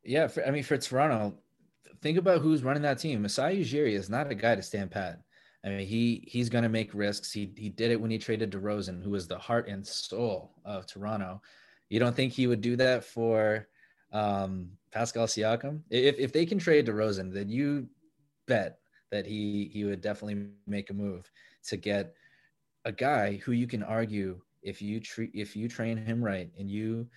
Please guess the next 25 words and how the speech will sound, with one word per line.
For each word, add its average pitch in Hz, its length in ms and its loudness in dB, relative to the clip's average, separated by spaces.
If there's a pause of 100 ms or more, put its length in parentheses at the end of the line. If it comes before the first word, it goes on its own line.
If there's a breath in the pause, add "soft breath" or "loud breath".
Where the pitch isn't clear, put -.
(520 soft breath)
teach 117 240 -4
him 117 80 0
how 104 160 0
to 107 80 0
play 107 220 -2
the 107 80 -2
game 104 280 0
right, 90 280 -6 (360)
that 101 140 -4
he 110 160 -4
could 101 220 -6
be 92 360 -4 (160)
a - 60 -16
transcendent 107 500 -6
talent. 107 280 -4
Like, 101 120 -6
he's 120 140 -2
shown 117 380 -2
that 92 140 -4
he, 101 180 -6 (240)
Anthony 113 320 -4
Edwards 95 500 -6
has - 100 -16
shown 117 260 -4
that. 85 200 -14